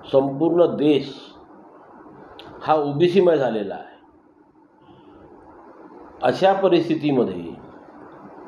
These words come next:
जेव्हा ओबीसी समाज आपल्या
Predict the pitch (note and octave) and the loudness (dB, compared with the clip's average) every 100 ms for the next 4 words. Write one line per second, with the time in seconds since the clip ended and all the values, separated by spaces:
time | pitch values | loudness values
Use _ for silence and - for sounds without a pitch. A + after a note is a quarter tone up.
0 | - - F#2 B2 C#3 D3+ D#4+ D#4+ - - | -18 -8 0 4 4 4 0 -4 -12 -20
1 | _ _ - - - C3 C3 D#3 D#3 D#3+ | _ _ -20 -20 -4 -2 2 2 2 0
2 | D3+ B2+ A#2+ F#2+ - - - - - - | 0 0 -2 -4 -10 -20 -20 -20 -20 -20
3 | - - - - - C3 - D3+ D#3 D#3+ | -20 -20 -20 -12 -2 0 0 2 4 4
4 | D#3+ | 2